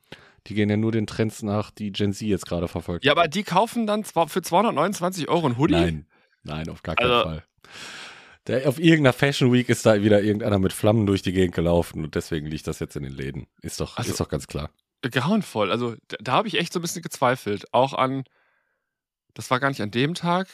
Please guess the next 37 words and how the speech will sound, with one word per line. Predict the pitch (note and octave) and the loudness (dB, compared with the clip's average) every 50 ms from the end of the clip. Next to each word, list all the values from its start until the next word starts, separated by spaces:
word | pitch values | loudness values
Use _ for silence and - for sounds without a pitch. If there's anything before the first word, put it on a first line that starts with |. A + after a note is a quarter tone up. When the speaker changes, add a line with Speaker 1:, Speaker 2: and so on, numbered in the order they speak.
| - - - - _ _ _ _ | -18 -20 -20 -20 _ _ _ _
Speaker 2:
oder | - B2+ D3+ C#3+ | -6 -6 -4 -2
war | B2+ | -2
das | A2 G#2+ - | -4 -4 -6
an | G2 | -8
dem | G2+ F#2 | -6 -6
Abend | - G#2+ B2 D3 - | -4 -4 -4 -4 -4
noch? | F3 F3+ F3 - | -6 -6 -8 -10
Ich | C3 - - | -12 -10 -8
weiß | G#2+ G#2 G2+ | -6 -6 -8
es | G#2 - | -10 -12
gar | - - G#2+ F#2+ | -12 -10 -8 -8
nicht. | G2+ G#2+ G#2+ - - _ _ _ - - - _ _ _ _ _ | -6 -8 -8 -10 -14 _ _ _ -20 -20 -20 _ _ _ _ _
Da, | - A2 A2+ A2 G#2+ G#2+ G#2+ G#2+ - _ | -4 0 2 4 4 4 2 0 -4 _
äh, | - A2+ A2+ A2+ A2 G#2+ G#2+ G#2 G#2 G#2 G2+ A2 B2 C#3+ _ _ _ _ _ _ _ _ - A2 | -4 -2 -2 0 0 -2 -2 -2 -4 -4 -6 -10 -12 -18 _ _ _ _ _ _ _ _ -8 -4
bin | C3 C3+ | -2 -2
ich | C#3 B2 | -2 -2
noch | A#2+ A2 | -4 -4
ins | - - A2+ A2 G#2 - - - - - | -4 -4 -4 -4 -4 -6 -8 -8 -4 -2
Möbelhaus | D3 F3+ F3 A#2 F#2+ G#2 - | -2 0 2 0 0 -2 -4
gefahren | - - - - G#2+ A#2 B2+ | -8 -10 -6 -4 -4 -2 -4
mit | A2+ - | -4 -6
Olli, | - - A2 C3+ F3 G#3+ A3+ G#3 C#3+ | -4 -4 -4 -2 -2 -4 -6 -4 -2
weil | A#2 G#2+ | -2 -2
der | G#2+ | 0
braucht | G2+ G#2 - A2 - | 0 0 0 -2 -4
irgendwie | - G#2+ G#2+ G2+ | -8 -8 -6 -4
Möbel. | G2+ G#2 B2 C3+ E3+ G3+ A#3 A3+ - _ _ - | -4 -2 -2 -2 -2 -2 -2 -4 -8 _ _ -4
Speaker 1:
Hm. | G#2+ G2+ F#2 F#2 G2 G#2 - - _ _ _ _ | -2 0 0 0 -2 -4 -8 -12 _ _ _ _
Speaker 2:
Und | - A#2 | -6 -2
danach | A#2 A2+ B2 C#3 D3 C3+ | 0 2 2 0 0 0
waren | C3 B2+ C#3 | 0 0 0
wir | D3 C#3 | 0 0
dann | B2 B2 C3 - | -2 -2 -2 -4
im | - - | -6 -8
Steakhouse | - - F3 F#3 - - G2+ F#2+ - | -6 -6 -6 -4 -4 -4 -6 -6 -6
essen. | - D#2 E2+ - G#2 F#2+ F#2 F#2 - _ _ _ _ _ _ _ _ _ _ - - - - - - _ _ | -8 -10 -8 -8 -8 -8 -8 -10 -14 _ _ _ _ _ _ _ _ _ _ -20 -20 -20 -20 -20 -20 _ _
So, | _ - G#2+ G2 F#2+ F#2 G#2 | _ -4 -2 0 0 -2 -4